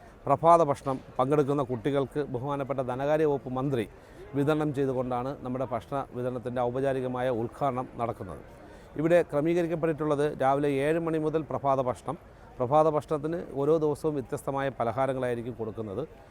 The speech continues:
തുടർന്ന് പതിനൊന്നര മണി മുതൽ ഉച്ചഭക്ഷണമാണ് വിതരണം ചെയ്യുന്നത്. ഉച്ചഭക്ഷണത്തിൽ ചോറ്, സാമ്പാർ, പിന്നെ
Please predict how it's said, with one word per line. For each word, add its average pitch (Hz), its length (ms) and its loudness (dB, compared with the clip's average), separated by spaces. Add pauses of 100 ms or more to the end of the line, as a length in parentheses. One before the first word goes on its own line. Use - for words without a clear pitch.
(340)
തുടർന്ന് 156 380 4
പതിനൊന്നര 160 380 4
മണി 160 180 0
മുതൽ 156 140 2 (100)
ഉച്ചഭക്ഷണമാണ് 143 800 -2 (100)
വിതരണം 127 340 -2
ചെയ്യുന്നത്. 117 400 -4
ഉച്ചഭക്ഷണത്തിൽ 139 560 -2 (240)
ചോറ്, 127 320 0 (200)
സാമ്പാർ, 123 420 0 (720)
പിന്നെ 123 240 2